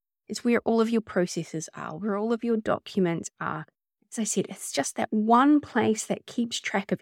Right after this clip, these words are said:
everything that's going on. Everyone knows what they're working to. They know exactly what they need to do, and they can get on and they can get it done. When you sit down at your desk each day, you're so clear and you're so focused, as opposed to sitting there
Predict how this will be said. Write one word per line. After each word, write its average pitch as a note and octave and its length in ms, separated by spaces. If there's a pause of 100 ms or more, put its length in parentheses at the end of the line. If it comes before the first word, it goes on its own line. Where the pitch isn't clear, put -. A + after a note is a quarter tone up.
everything B3+ 420
that's - 180
going F#3 340
on. A#3 340 (460)
Everyone A3+ 380
knows G#3 280
what - 140
they're F3+ 140
working A#3 460
to. B3+ 340
They G3+ 160
know F3 160
exactly B3 500
what G#3+ 220
they G3+ 100
need F#3 200
to F#3+ 120
do, F#3+ 300
and G3 120
they F#3+ 60
can F#3+ 220
get F#3 260
on E3+ 420
and F3 140
they E3 80
can F3 200
get D#3+ 200
it - 220 (200)
done. D#3+ 360 (920)
When G3 120
you F#3 80
sit - 240
down A#3 180
at A3 120
your A3 80
desk G3+ 280
each - 200
day, F3+ 260
you're G3+ 140
so G#3+ 320
clear F#3 420
and F#3 100
you're F3 120
so E3+ 240
focused, A3+ 600
as G#3+ 160
opposed F#3+ 440
to F3+ 160
sitting F#3 380
there F#3 220